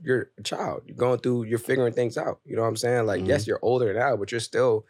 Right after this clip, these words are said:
Speaker 1: their child. You're still figuring things out. Like, that's part of the point of having a conversation with them. But, like, you said, if they already have their mindset on a certain path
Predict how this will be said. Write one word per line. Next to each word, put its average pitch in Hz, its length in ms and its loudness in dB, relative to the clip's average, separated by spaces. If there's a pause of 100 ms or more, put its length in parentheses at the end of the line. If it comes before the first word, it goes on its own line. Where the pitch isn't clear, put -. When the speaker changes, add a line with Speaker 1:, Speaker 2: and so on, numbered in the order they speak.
(180)
Speaker 1:
their 95 160 0
child. 104 380 0
You're 107 80 2
still 120 260 0
figuring 107 380 -2
things 95 240 -2
out. 101 280 0
Like, 85 200 -6
that's 117 160 0
part 120 320 2
of 101 40 -2
the 98 60 -8
point 110 260 -2 (320)
of - 140 -2
having 113 220 2
a 98 80 0
conversation 107 540 0
with 90 140 -4
them. 87 200 -6
But, 87 140 -4
like, 92 260 -2 (260)
you 101 140 -4
said, 127 280 2
if 101 100 -2
they 123 100 4
already 120 300 2
have 110 240 2
their 101 120 0
mindset 104 540 0
on 85 140 -4
a 87 40 -4
certain 85 320 -2
path 104 500 0